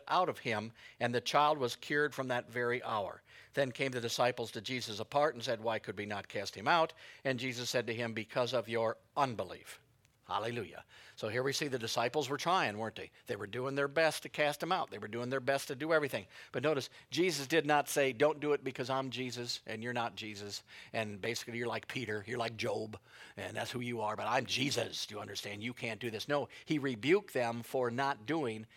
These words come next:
And now notice, they weren't born again at this time. Didn't have the Holy Spirit. They just had a, a, an anointing that came from Jesus on them. And if he rebuked them, how much more is there a rebuke for the body of Christ right now who's full of the Spirit of God and has the authority and has been seated and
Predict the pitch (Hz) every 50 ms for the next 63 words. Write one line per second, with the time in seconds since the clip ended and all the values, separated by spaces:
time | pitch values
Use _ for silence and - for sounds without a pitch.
0 | - - 123 120 127 143 165 208 220 151 123 - - - - _ 135 151 180 202
1 | 190 160 151 175 196 196 175 131 120 117 107 104 - 104 - - - 104 104 117
2 | 151 - _ _ _ _ _ _ _ _ _ _ _ _ _ _ _ _ _ _
3 | _ _ _ _ _ _ _ - - 107 117 131 143 139 139 135 131 120 - 156
4 | 156 147 135 - - - - 185 165 139 135 147 - 123 120 123 120 - 143 131
5 | 127 - - - - - - - - - - 120 113 113 123 135 139 143 - 156
6 | 135 120 - - - 147 139 123 - 123 120 110 131 139 135 120 127 113 - -
7 | - 147 180 180 147 113 98 92 98 104 - - - - - - - 127 123 -
8 | 147 127 127 131 120 104 139 151 160 151 - 110 107 160 160 147 127 120 113 -
9 | - - - - 151 156 151 143 131 - 131 127 139 156 156 147 135 123 120 -
10 | - _ _ - 127 113 131 123 117 113 113 113 104 127 135 143 139 - - -
11 | 113 104 117 135 135 135 123 113 107 - - 156 139 131 123 - - 135 127 123
12 | 101 127 135 139 131 120 120 107 - - - 156 147 123 98 110 - - - -
13 | 147 143 127 110 107 - 117 139 139 131 127 120 117 - - - - - - 113
14 | 98 139 143 147 151 127 120 131 120 - - - 139 131 123 123 117 104 104 139
15 | 143 147 131 135 135 120 - - 147 135 123 123 123 120